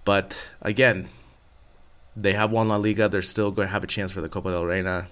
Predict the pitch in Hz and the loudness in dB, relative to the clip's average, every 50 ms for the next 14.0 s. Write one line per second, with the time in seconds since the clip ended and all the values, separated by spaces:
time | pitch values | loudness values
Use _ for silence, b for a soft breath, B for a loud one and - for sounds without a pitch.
0 | - - - - - 78 76 73 - 76 80 - - - - - - b b b | -14 -16 -12 -10 -8 -8 -6 -8 -8 -10 -12 -12 -14 -14 -18 -20 -20 b b b
1 | b b b b b b b b b b b b - - - - - - - - | b b b b b b b b b b b b -12 -12 -12 -12 -14 -14 -14 -12
2 | - 95 - - 110 107 98 95 - - - - - - - 117 104 - - - | -4 -4 -2 0 2 2 2 2 2 0 0 0 0 0 2 0 -2 -2 -4 -6
3 | 78 - 92 98 113 120 123 123 113 - - - - - - 98 85 - - - | -8 -8 -4 0 2 4 4 4 4 2 -2 -4 -4 -4 -6 -4 -4 -4 -6 -6
4 | 101 95 - - 90 80 - 101 90 82 82 - 85 87 - - 82 78 80 87 | -6 -8 -6 -6 -8 -6 -6 -6 -8 -8 -8 -10 -12 -10 -10 -10 -10 -8 -8 -8
5 | 95 95 92 92 - - B B B B B B B B B B B B B B | -6 -8 -8 -10 -14 -20 B B B B B B B B B B B B B B
6 | B B B B B B B B B B - - 92 101 110 120 120 120 123 120 | B B B B B B B B B B -4 -2 -2 2 4 4 4 4 2 0
7 | - - - - - - 120 104 104 104 107 101 98 101 101 - - - - - | -6 -10 -12 -14 -14 -12 -12 -8 -2 0 2 2 2 2 0 -2 -4 -4 -4 -6
8 | - - - - - - - _ - - - - - - - - - - - - | -8 -14 -20 -20 -20 -20 -20 _ -20 -20 -20 -20 -20 -20 -20 -20 -20 -20 -20 -20
9 | - - - _ _ _ _ _ 104 113 117 - - - - - 113 113 113 113 | -20 -20 -20 _ _ _ _ _ -2 0 0 0 0 -2 -4 -2 0 2 2 4
10 | 110 120 120 117 117 110 113 110 104 92 104 110 120 117 104 101 90 95 98 92 | 4 2 2 2 0 -2 -4 -6 -6 -4 -2 0 0 0 -2 -2 -2 -2 -2 -2
11 | 87 92 92 90 101 98 98 95 92 95 107 104 - - - - - 107 104 - | -2 -2 -4 -4 -4 -2 -2 -2 -2 -2 -4 -4 -4 -6 -8 -6 -4 -4 -2 -2
12 | 107 101 101 101 98 92 - - 107 101 98 98 - 95 90 101 101 98 95 - | -4 -4 -2 -2 -2 -4 -4 -4 -4 -4 -2 -4 -4 -4 -4 -2 -2 -2 -2 -2
13 | 90 95 98 98 87 95 92 82 - 87 82 92 90 90 87 85 - - - - | -2 -2 0 -2 -2 -2 -4 -4 -4 -6 -6 -6 -6 -6 -6 -6 -6 -6 -6 -8